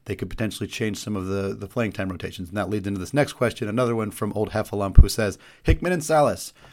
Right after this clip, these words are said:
do you see them getting more playing time?" Nolan Hickman, absolutely. Absolutely. One of the few bright spots in this game was Nolan Hickman's performance. He hit, uh, back-to-back threes at a really critical moment late in the second half.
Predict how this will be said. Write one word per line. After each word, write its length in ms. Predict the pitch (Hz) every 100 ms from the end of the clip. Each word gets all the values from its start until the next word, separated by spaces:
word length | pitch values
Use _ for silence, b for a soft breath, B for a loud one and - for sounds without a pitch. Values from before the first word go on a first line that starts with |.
| B -
do 80 | 127
you 80 |
see 160 | 127 147
them 180 | 139 135
getting 200 | 135 131
more 160 | 131
playing 260 | 117 127 117
time?" 260 | 110 98 95
Nolan 260 | 113 156 165
Hickman, 240 | 160 160
absolutely. 680 | 131 131 135 123 123 92 95 _ _
Absolutely. 520 | 120 127 101 127 110 101
One 200 | 113 117
of 100 | 98
the 120 | 110
few 360 | - - 139
bright 300 | 123 117 117
spots 420 | - - 107 95 -
in 180 | 117 113
this 240 | 113 -
game 340 | 110 104 95 95 B B 101
was 160 | 95
Nolan 240 | 107 110 101
Hickman's 300 | 101 101 -
performance. 480 | 98 - 98 95
He 100 | -
hit, 120 | 98 -
uh, 120 | 90 - -
back-to-back 520 | 113 110 120 120 110
threes 340 | - 110 107
at 80 | 95
a 60 | 90
really 280 | 87 104 101
critical 360 | - 104 107
moment 280 | 101 101 98
late 120 | 101
in 40 | 95
the 60 |
second 320 | 92 101 95
half. 300 | 92 95 90